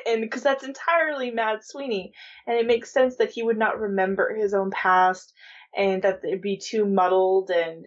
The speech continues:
it's just, that's him. He's a very cursed and haunted man, and th-,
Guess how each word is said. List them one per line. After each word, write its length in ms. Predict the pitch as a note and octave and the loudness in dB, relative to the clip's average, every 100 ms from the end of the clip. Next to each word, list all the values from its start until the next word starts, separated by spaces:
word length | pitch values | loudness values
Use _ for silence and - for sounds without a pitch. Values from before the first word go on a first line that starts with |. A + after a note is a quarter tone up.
| - | -4
it's 220 | G3 - | -4 -4
just, 180 | G3 G3 | -8 -2
that's 300 | F#3+ - - | -2 -2 -6
him. 400 | B3+ B3+ G3+ E3+ | -2 0 0 -2
He's 540 | F#3+ F#3 F3 F3 E3 | -2 -2 -4 -10 -6
a 80 | E3+ | 0
very 440 | F3+ F3 F3 E3+ - | 2 2 2 0 -4
cursed 560 | - G3+ G3+ G3 - - | 2 4 4 0 -8 -6
and 320 | F3 E3 - | -4 -4 -6
haunted 540 | - G3 F#3+ F#3+ F#3 F3 | -4 0 0 2 -2 0
man, 460 | F3+ E3 D3+ D#3+ - - - - _ _ | 0 0 -2 -6 -14 -20 -20 -20 _ _
and 280 | F3+ E3+ | -4 -4
th-, 100 | E3 | -6